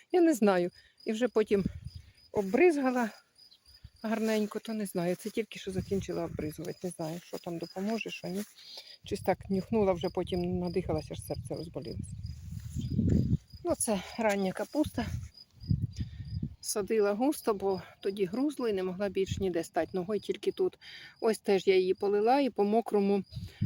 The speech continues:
розвела чайну ложку борної кислоти на вісім літр води. І я підживила неї.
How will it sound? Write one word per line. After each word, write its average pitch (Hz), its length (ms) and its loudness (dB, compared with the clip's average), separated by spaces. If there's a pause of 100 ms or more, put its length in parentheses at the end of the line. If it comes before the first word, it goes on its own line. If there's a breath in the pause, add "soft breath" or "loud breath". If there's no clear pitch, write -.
розвела 196 460 4
чайну 185 360 2
ложку 185 400 0 (280 loud breath)
борної 180 420 0
кислоти - 500 -2
на 202 140 2
вісім 165 360 -2
літр - 320 -2
води. 302 260 2 (1120 loud breath)
І 269 120 -2
я 262 200 0
підживила 175 640 -2
неї. 190 380 -4